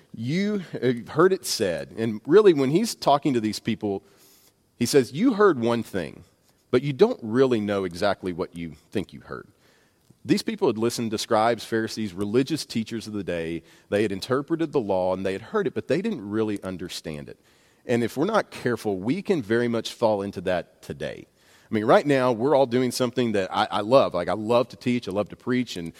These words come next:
this is a way that we, we grow within that. But we've gotta do a little more. See, this can't just be a once-a-week type thing. This can't just be faith of somebody else. It can't be the faith of your parents. It can't be the faith of your friends or family.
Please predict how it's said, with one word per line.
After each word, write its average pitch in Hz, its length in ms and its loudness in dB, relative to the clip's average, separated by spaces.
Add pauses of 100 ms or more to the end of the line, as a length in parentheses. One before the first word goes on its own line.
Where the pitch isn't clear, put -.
(140)
this 120 180 2
is 117 140 -2
a 113 40 -2
way 113 280 2
that 104 120 -4
we, 92 200 -6
we 90 200 -8
grow 101 360 0
within 143 360 0
that. 143 280 0 (600)
But 113 80 -4
we've 170 260 0
gotta 196 240 2 (500)
do 113 240 -2
a - 20 -2
little 95 220 -4
more. 80 460 -10 (360)
See, 135 160 0
this 160 160 4
can't 202 200 2
just 170 240 -2
be 123 300 2
a 101 60 0
once-a-week 123 580 -2
type 127 260 0
thing. 120 400 0
This 107 140 -6
can't 135 220 -4
just - 160 -6
be 135 100 2
faith 127 380 0
of 98 80 -10
somebody 120 400 0
else. 120 180 0
It - 60 -20
can't 113 160 -4
be 110 80 -2
the 92 80 -4
faith 123 280 -2
of 110 80 -4
your 85 120 -12
parents. 175 400 -2
It - 320 -20
can't 123 160 2
be 117 80 -2
the 101 80 -6
faith 113 240 0
of 82 100 -10
your 85 80 -8
friends 151 360 0
or 101 60 -12
family. 131 520 -4